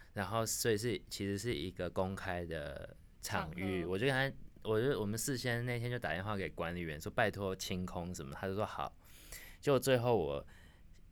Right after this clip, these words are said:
Speaker 1: 离开那个顶楼的时候，它还是空的。我一回来要求婚的时候，出现四五十个人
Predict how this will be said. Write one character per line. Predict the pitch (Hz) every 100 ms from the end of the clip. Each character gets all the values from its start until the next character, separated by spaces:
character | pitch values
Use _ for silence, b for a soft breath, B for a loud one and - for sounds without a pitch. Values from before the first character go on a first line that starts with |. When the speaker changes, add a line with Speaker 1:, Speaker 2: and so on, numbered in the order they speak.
| - -
Speaker 1:
离 | 123 113 127
开 | 127 135 135
那 | 131
个 | 107 90 85 78 67 - - - -
顶 | - 95
楼 | 82 85
的 | 92
时 | 95
候， | 92
它 | 107
还 | 92
是 |
空 | 90 - 85 85
的。 | 78
我 | 87
一 | 117
回 | - 98
来 | 90
要 | 101
求 | 104 - 87
婚 | 95
的 | 92
时 |
候， | 87
出 | 92 - 98
现 | 107
四 | 92 - 98
五 | 78
十 | - 69
个 | 67
人 | 67 50